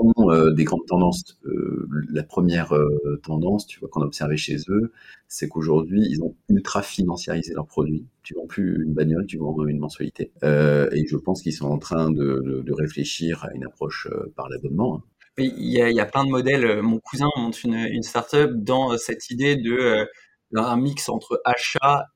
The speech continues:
Speaker 2: et location.
Speaker 1: Ouais.
Speaker 2: Euh, et,
Speaker 1: Ouais, ouais, ouais, et
Speaker 2: et
Speaker 1: bon, ah,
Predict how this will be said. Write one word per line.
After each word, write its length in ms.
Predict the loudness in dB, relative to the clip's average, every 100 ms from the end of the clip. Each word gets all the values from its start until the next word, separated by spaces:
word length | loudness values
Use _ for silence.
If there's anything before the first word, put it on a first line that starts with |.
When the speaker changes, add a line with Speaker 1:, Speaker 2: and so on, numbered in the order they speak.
| _
Speaker 2:
et 80 | -2
location. 580 | 0 2 2 0 0 -2
Speaker 1:
Ouais. 120 | -4 -8 _ _ -4 0
Speaker 2:
Euh, 380 | 2 2 2 0 -2 -4 -8 -10 -12 -14 -20 -8
et, 80 | 2
Speaker 1:
Ouais, 260 | 4 4 -2 -4
ouais, 160 | 0 2
ouais, 120 | 4
et 160 | 4 4
Speaker 2:
et 40 |
Speaker 1:
bon, 60 | 0 -8 _
ah, 80 | -4